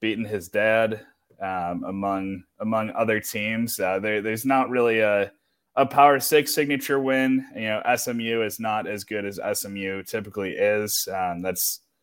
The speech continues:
kind of the, the, the Power Seven win they could hang their hat on. They have beaten Saint Mary's. They have beaten San Francisco. So a couple more data points that I think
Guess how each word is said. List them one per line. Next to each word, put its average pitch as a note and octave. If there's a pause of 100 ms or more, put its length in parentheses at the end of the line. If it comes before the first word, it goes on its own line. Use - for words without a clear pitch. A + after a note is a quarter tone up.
(280)
kind C3+
of A#2+
the, A2 (840)
the, G#2
the F#2+
Power A#2
Seven A#2
win A#2
they A2
could G#2+
hang A2+
their A2
hat A2+
on. A2
They G2
have G#2
beaten G#2+
Saint A2
Mary's. G2+
They F#2+
have G2
beaten G2
San G2+
Francisco. G#2
So F#2+ (480)
a A#2+
couple C#3
more B2+
data A#2+
points A#2+
that G2+ (100)
I G2
think G2+